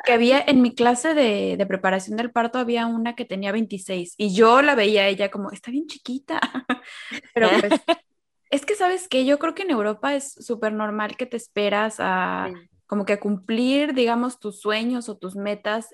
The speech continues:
Speaker 1: eh, profesionales, o a comprar una casa y comprar esto y comprar el otro,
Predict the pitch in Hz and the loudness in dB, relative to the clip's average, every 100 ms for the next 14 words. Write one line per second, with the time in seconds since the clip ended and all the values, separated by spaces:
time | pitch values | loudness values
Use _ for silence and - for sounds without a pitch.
0 | - 185 185 185 185 185 185 185 202 220 | -12 -12 -6 -6 -4 -6 -2 2 2 0
1 | 220 190 180 190 190 202 196 180 - 208 | -2 -4 -2 -2 0 0 0 -4 -2 -4
2 | 214 208 190 170 185 190 196 208 185 185 | -4 -8 -8 -10 -6 -2 -2 -4 -10 -8
3 | 175 190 202 220 214 214 | -4 -2 0 -2 -2 -4